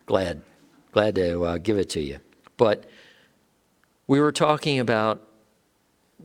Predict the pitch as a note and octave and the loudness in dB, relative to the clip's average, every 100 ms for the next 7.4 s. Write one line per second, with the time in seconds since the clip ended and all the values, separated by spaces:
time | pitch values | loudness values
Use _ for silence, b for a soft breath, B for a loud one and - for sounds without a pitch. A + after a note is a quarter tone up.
0 | F3 B2+ F#2+ F#2+ - _ _ - B2 B2 | -10 -4 -2 -2 -8 _ _ -4 0 0
1 | F#2+ - _ b b b b _ _ _ | -2 -10 _ b b b b _ _ _
2 | _ _ _ A2+ G2+ G2 G#2+ G#2+ G#2 G#2 | _ _ _ -4 -2 0 0 2 0 -2
3 | - _ _ _ _ _ B2 A#2+ C3+ A2+ | -10 _ _ _ _ _ -4 -2 -2 -4
4 | - A#2+ A#2 A2 A#2+ A#2+ G2 D#2+ C#2+ - | -2 -2 0 0 0 0 -2 -6 -10 -12
5 | - A#1 - - B B - A#2 B2 - | -12 -16 -18 -20 B B -6 -2 0 -2
6 | D3 F3+ G#3+ C#3+ A2+ A2+ A2 A2 A2+ B2 | 0 2 2 2 2 0 -4 -2 0 0
7 | A#2+ - - - | -2 -6 -10 -12